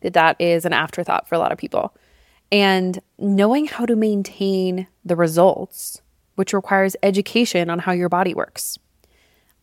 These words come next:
I personally don't want anyone to be reliant on me. I know some people get off on that. They love when people view them as a guru or put them on a pedestal. That makes my skin crawl.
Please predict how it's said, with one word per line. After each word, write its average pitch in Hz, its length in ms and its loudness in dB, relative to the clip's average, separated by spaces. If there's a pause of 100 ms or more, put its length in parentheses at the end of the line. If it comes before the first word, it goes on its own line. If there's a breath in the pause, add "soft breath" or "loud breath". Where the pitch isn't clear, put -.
I 262 180 6
personally 220 640 0
don't 180 180 2
want 180 200 2
anyone 165 320 0
to - 100 -12
be 160 120 -2
reliant 151 460 -4
on - 60 -10
me. - 160 -10
I 196 120 4
know 202 200 6
some 190 240 0
people 170 420 0 (340)
get 165 140 4
off 160 220 4
on 180 80 0
that. 180 160 2
They 180 100 4
love 170 420 6
when 180 160 0
people 170 500 0
view 165 320 0
them 170 220 4
as 165 320 -2 (520 soft breath)
a 185 100 2
guru 196 640 4
or 180 100 6
put 196 160 -6
them 185 160 0
on 175 80 4
a 170 80 2
pedestal. 214 640 2 (220)
That 185 260 4
makes 220 260 -2
my 214 120 2
skin 165 340 -4
crawl. 233 380 -2